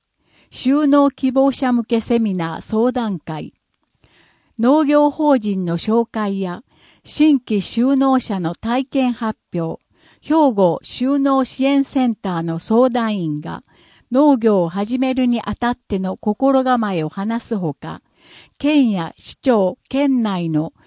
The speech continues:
農業法人などが個別相談にも応じます。兵庫県内で新しく農業を始めたい方、農業法人などで働きたい方、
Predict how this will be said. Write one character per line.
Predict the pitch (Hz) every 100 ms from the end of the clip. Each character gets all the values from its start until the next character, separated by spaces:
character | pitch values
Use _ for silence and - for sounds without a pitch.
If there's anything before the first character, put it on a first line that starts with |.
| _ -
農 | 208 262
業 | 254 277 277
法 | 269 277 262
人 | 220 208 185
な | 185 190
ど | 160
が | 160 156 - _ _ _
個 | - 220
別 | 285 - 277
相 | - 285 233
談 | 208 180
に | 170 165
も | 160 170
応 | 208
じ | 202
ま | 180 170
す。 | - - _ _ _ _ _ _ _ _
兵 | - 269
庫 | 302 302 294
県 | 294 269 226
内 | 185 165
で | 160 170 - _ _ _
新 | 214 - 294 294
し | - -
く | 202 185
農 | 226 285 262
業 | 202 180
を | 156 165 -
始 | 190 254
め | 247 254
た | - 226
い | 170
方、 | - - 165 - 156 160 _ _ _ _ -
農 | 214 294 269
業 | 285 277
法 | - 285 254
人 | 208 196 180
な | 202 214
ど | 180
で | 170
働 | 170 208 247 262 262
き | -
た | - 220
い | 160
方、 | - 156 170 170